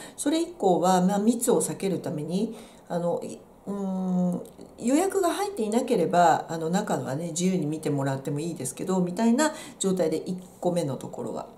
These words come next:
お話しさせていただいて。で、あの、確かに時間も区切ってあるし、まあ、こちらがある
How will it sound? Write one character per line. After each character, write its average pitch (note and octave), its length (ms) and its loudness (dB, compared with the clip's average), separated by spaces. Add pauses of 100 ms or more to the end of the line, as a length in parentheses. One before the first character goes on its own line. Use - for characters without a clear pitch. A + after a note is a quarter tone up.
(880)
お F#3 60 -6
話 F3+ 280 4
し - 40 2
さ D3 120 -2
せ - 140 -4
て - 60 -8
い - 80 -8
た - 120 -12
だ - 80 -8
い - 60 -6
て。 - 260 -10 (420)
で、 B3+ 320 4 (220)
あ G#3+ 120 0
の、 G#3+ 440 2
確 A4+ 220 2
か D4 100 4
に A3+ 240 8
時 F3+ 160 0
間 B3 240 4
も B3+ 80 4
区 A#3+ 160 -2
切 A3+ 120 -2
っ - 20 -8
て - 220 -2
あ D3+ 100 0
る C#3 100 -4
し、 F#3 540 2 (280)
ま A3+ 100 -2
あ、 A3+ 40 -2
こ A#3+ 120 2
ち C4+ 160 2
ら C#4 160 6
が C#4+ 240 2
あ E4 80 6
る A4 80 6